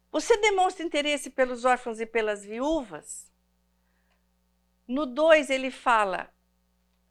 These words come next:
"Quando entra alguém que tem uma aparência melhor na igreja, você pratica ou não a acepção de pessoas?"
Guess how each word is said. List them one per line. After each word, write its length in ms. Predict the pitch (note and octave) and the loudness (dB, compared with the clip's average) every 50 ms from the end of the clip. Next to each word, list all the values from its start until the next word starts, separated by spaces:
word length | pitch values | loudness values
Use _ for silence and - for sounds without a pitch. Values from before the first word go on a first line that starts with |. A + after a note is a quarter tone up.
| _ _ _ _ _ _ _ _ _ _ _ _ _ - - _ _ _ _ _ _ _ _ _ _ _ _ _ _ - | _ _ _ _ _ _ _ _ _ _ _ _ _ -20 -20 _ _ _ _ _ _ _ _ _ _ _ _ _ _ -2
"Quando 300 | - G#4+ G#4+ G4+ G4+ F#4 | -2 0 0 2 0 0
entra 340 | F4+ F#4+ F#4+ F#4 - F#4+ E4+ | 0 -2 -4 -2 0 0 0
alguém 520 | F4 D4 B3+ D4 E4 F4 F4 F4+ F4 D#4+ | 0 0 -2 -4 -4 -2 -2 -2 -2 -4
que 100 | - D4+ | -6 -6
tem 140 | - D#4 D#4 | -6 -6 -4
uma 140 | D#4 D#4 D4+ | -4 -4 -4
aparência 420 | - - D4+ D#4 D4+ C#4+ - D4+ | 0 0 0 0 -2 -4 -4 -4
melhor 360 | C#4+ C#4+ C#4+ D4 C#4+ C#4 C#4 C#4 | -4 -2 -2 0 0 0 0 0
na 120 | C4+ C4+ | -2 -4
igreja, 720 | C4+ B3 B3 C4 C#4+ D4+ D4+ D4+ D4+ C#4 B3+ A3 G#3 G3+ | -4 -6 -6 -6 -6 -4 -4 -4 -4 -4 -6 -6 -8 -10
você 420 | G3+ G#3+ B3 C#4+ C4+ - - D#4+ F4 | -10 -8 -8 -8 -8 -8 -8 -8 -8
pratica 920 | - _ - F4 D4+ D4 C4+ C4 - - - - E4 G#4+ B4+ B4+ - C5 | -6 _ 2 2 4 4 2 0 -2 -8 -6 -4 -2 -4 -2 0 0 0
ou 160 | A#4 A4+ G4 | 2 2 0
não 200 | E4 D4 C#4 B3+ | 0 0 0 0
a 80 | A#3+ A#3 | 0 -2
acepção 540 | A#3 - - A#3 A3+ - - - A#3 G3+ F#3 | -2 -2 -4 -6 -6 -6 -8 -6 -6 -6 -6
de 120 | F#3 F3+ | -8 -12
pessoas?" 800 | _ - F3+ - - - F#3+ D3+ C3+ - - _ - - _ | _ -12 -12 -10 -6 -4 -4 -4 -4 -6 -12 _ -20 -20 _